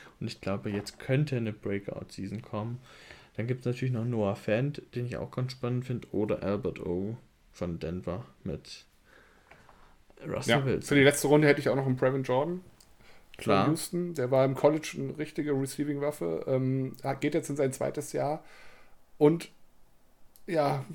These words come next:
Speaker 2: es gibt halt nicht viele Alternativen <laughs> bei Houston und da kann ich mir vorstellen, die müssen auch viel werfen, weil sie oft hinten liegen werden wahrscheinlich.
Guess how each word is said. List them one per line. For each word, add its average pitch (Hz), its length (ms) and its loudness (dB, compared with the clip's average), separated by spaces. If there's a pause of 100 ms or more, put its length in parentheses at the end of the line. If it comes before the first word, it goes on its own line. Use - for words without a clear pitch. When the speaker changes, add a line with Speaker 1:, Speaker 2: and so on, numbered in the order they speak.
Speaker 2:
es 135 120 -14
gibt - 180 2
halt 156 100 8
nicht 160 120 4
viele 156 160 6
Alternativen 139 540 8
<laughs> - 40 -8
bei 165 100 12
Houston 135 480 8
und 131 140 6
da 135 200 6
kann 143 240 0
ich 139 80 0
mir 139 100 2
vorstellen, 143 480 0
die 135 80 2
müssen 170 240 2
auch 139 120 0
viel 139 180 -2
werfen, 127 300 -2
weil 127 100 0
sie 135 100 -2
oft 127 180 -4
hinten 143 340 -4
liegen 135 180 -4
werden 135 220 -2
wahrscheinlich. 131 400 -4